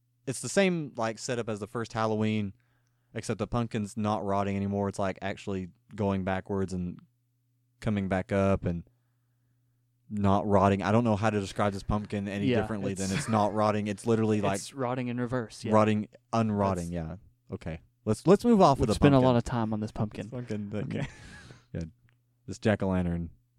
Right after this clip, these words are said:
Speaker 2: Yeah,
Speaker 1: What?
Speaker 2: there you go. It's not a pumpkin.
Speaker 1: <laughs> It's
Speaker 2: It's
Speaker 1: not
Speaker 2: a
Speaker 1: even,
Speaker 2: jack-o'-
Speaker 1: it's a jack-o'-lantern. Are, are jack-o'-lanterns still pumpkins? Is it, like, a
Speaker 2: I mean,
Speaker 1: square
Speaker 2: yeah,
Speaker 1: thing?
Speaker 2: it's still a pumpkin. It's just
Speaker 1: So, like, so, like, wait, wait. It's like a square and rectangle thing. All squares
Speaker 2: What?
Speaker 1: are rectangles, but not all rectangles are squares.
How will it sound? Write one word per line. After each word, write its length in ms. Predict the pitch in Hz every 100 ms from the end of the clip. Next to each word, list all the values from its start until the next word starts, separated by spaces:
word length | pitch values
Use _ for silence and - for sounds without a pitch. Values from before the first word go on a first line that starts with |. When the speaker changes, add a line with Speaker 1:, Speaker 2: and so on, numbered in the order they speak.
| _ -
Speaker 2:
Yeah, 80 | 127
Speaker 1:
What? 80 | 110
Speaker 2:
there 100 | 113
you 100 | 110
go. 140 | 104
It's 120 | 107
not 180 | 113 107
a 20 |
pumpkin. 260 | 110 107 104
Speaker 1:
<laughs> 0 |
It's 80 | 107
Speaker 2:
It's 60 |
Speaker 1:
not 100 | 156
Speaker 2:
a 20 | 170 -
Speaker 1:
even, 120 | 156
Speaker 2:
jack-o'- 120 | 135 143
Speaker 1:
it's 140 | 135
a 60 | -
jack-o'-lantern. 480 | 95 - 87 98 98 - - - -
Are, 120 | 135 -
are 100 | 139
jack-o'-lanterns 500 | 147 233 247 233 220
still 120 | - 170
pumpkins? 540 | 151 147 147 151 - _ _ - _ -
Is 100 | 160
it, 60 |
like, 160 | 196 202
a 60 | 160
Speaker 2:
I 20 |
mean, 140 | 175
Speaker 1:
square 100 | 139
Speaker 2:
yeah, 160 | 156 180
Speaker 1:
thing? 80 | 156
Speaker 2:
it's 80 |
still 140 | 165 180
a 40 |
pumpkin. 540 | - - 175 - 107 120
It's 120 | -
just 100 | -
Speaker 1:
So, 120 | 151
like, 280 | 139 131 -
so, 160 | - 120
like, 240 | 110 -
wait, 240 | 95 85 -
wait. 220 | 92 90 90
It's 100 | 104
like 140 | 95
a 40 |
square 240 | - 101 95
and 80 | 92
rectangle 340 | 85 85 80
thing. 260 | 80 80 92 _ _ _ _ _ _ -
All 160 | 107
squares 400 | 113 90 117 117
Speaker 2:
What? 80 | 117
Speaker 1:
are 180 | 98 95
rectangles, 480 | 104 - 98 92 87
but 140 | 90
not 160 | 92 85
all 120 | 87
rectangles 400 | 87 - 92 85
are 60 | 80
squares. 420 | - 90 90